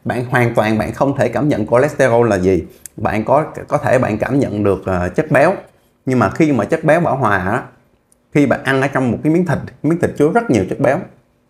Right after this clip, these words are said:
Bạn có thể search là thông tin này rất là rõ ràng và mình cũng không cần đưa con số ra ở đây.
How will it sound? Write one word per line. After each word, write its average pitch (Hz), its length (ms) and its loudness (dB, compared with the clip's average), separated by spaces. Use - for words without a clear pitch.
Bạn 104 200 -2
có 135 80 -2
thể 131 120 0
search 104 220 -2
là 95 60 -2
thông 117 220 -2
tin 123 140 4
này 107 80 2
rất 160 140 2
là 120 80 4
rõ 110 140 2
ràng 107 260 2
và 95 60 0
mình 95 200 0
cũng 120 140 -4
không 143 140 0
cần 98 180 -2
đưa 120 120 2
con 120 120 -2
số 147 240 2
ra 131 120 2
ở 123 60 2
đây. 117 200 -2